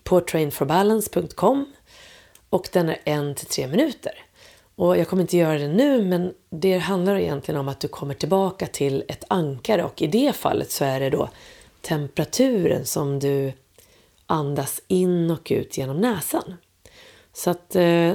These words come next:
du blundar, sätter dig ner bekvämt, börjar fokusera på luften som strömmar in och ut genom näsan. Och då kommer du höra att luften, eller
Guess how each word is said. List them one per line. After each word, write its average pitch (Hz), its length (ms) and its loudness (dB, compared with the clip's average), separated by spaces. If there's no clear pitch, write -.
du 156 140 -2
blundar, 196 760 2
sätter - 400 -2
dig 185 100 4
ner 180 140 2
bekvämt, 165 800 0
börjar 226 260 4
fokusera 160 560 0
på - 120 -4
luften 151 500 0
som 147 160 -2
strömmar 143 440 0
in 147 340 0
och 139 160 -6
ut 127 220 -2
genom 135 180 -2
näsan. - 480 -6
Och 185 120 4
då 170 160 6
kommer 160 280 0
du 160 60 2
höra 156 540 2
att - 400 -8
luften, 143 720 -4
eller 165 260 0